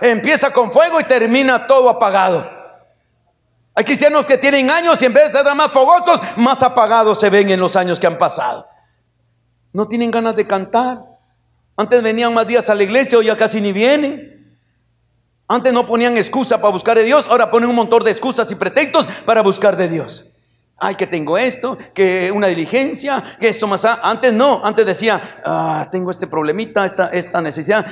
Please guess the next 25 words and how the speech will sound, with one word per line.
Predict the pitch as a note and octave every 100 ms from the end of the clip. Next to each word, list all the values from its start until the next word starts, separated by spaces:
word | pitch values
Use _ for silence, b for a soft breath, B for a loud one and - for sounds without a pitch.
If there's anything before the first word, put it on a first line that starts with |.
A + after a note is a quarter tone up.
| B
pero | F3+ D#3
la | D3+
voy | D#3+ A#3
a | A3
hacer | - G#3
al | G3
rato, | F3+ A#3 C4 A#3
me | F3
voy | G3
a |
levantar | G#3 F#3+ F#3+
más | G3+ G3+
temprano | F#3+ E3+ G#3+ G#3
para | F3 E3
realizarla, | D#3+ - A#3+ B3+ - -
pero | C#3+ D#3+
no | E3+
voy | E3 E3
a |
faltar | - C3 - A3+ B3 -
a | E3+
buscar | D3+ - E3+ D3
de | D#3
Dios", | E3 E3 D3
decía. | A#2 - F#2+ -